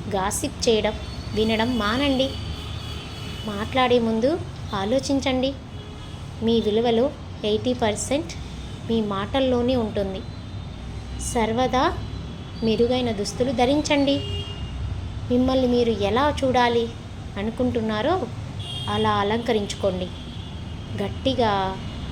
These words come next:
అనుకున్నది ఏదైనా సాధించండి. మీ లక్ష్యాలపై దృష్టి పెట్టండి.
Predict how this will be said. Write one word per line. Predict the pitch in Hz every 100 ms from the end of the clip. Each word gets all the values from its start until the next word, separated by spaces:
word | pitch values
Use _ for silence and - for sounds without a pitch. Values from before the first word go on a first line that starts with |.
| - - -
అనుకున్నది | 202 226 254 220 208 202 196
ఏదైనా | 214 226 214 214 320 330 - - - - - - - -
సాధించండి. | 190 196 247 247 220 190 180 - - - - - - - - - -
మీ | 226 208
లక్ష్యాలపై | 196 190 - 247 220 202 220 - - - - - - - 214
దృష్టి | 196 - 269
పెట్టండి. | - - 208 190